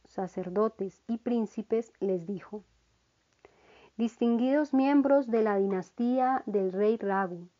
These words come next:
por favor, escuchen esta excelsa narración de parte de estos dos cantores que, aunque visten como ascetas,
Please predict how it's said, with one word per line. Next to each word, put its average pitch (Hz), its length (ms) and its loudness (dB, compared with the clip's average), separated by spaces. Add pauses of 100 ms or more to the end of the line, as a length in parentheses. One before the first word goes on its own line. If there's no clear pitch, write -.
(240)
por 196 200 -4
favor, 185 460 -6 (440)
escuchen 208 680 -2
esta 254 440 -2
excelsa 254 540 -4
narración 254 920 -2
de 202 180 -4
parte 202 500 -2
de 190 200 2
estos 196 380 -6
dos 247 300 0
cantores 190 800 -4 (520)
que, 202 400 2
aunque 190 340 -4
visten 233 440 -2
como 214 300 -2
ascetas, 196 640 -4